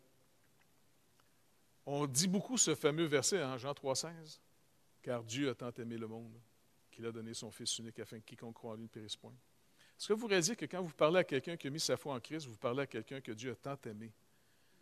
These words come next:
qu'il a donné son Fils ? Tu ne peux pas y parler n'importe comment. Tu parles à quelqu'un que Dieu dit, « Hey ». Est-ce que quelqu'un a déjà insulté quelqu'un que vous aimez,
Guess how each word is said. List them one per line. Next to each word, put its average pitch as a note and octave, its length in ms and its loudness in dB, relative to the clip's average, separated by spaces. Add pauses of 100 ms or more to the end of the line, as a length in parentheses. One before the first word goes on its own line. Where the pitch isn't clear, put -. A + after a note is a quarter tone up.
(220)
qu'il A2+ 180 -12
a A2 60 -4
donné A#2+ 280 -2
son A2 220 -2
Fils ? - 420 -4 (500)
Tu - 80 -14
ne - 40 -12
peux A#2+ 80 -6
pas E3 120 -4
y E3+ 40 -2
parler C3 260 0
n'importe A2 360 -10
comment. G#2+ 260 -14 (2250)
Tu - 100 -8
parles D3 220 6
à B2 40 2
quelqu'un B2 340 -6
que B2+ 120 -10
Dieu A#2 220 -10
dit, « A2+ 200 -8
Hey ». C#3 200 -2 (1080)
Est-ce C#3+ 160 8
que C4 60 0
quelqu'un A3+ 460 6
a C#3+ 120 6
déjà D3 420 4
insulté D3 560 0
quelqu'un D3+ 560 -2
que C#3+ 100 -4
vous B2 300 -2
aimez, A#2+ 260 -2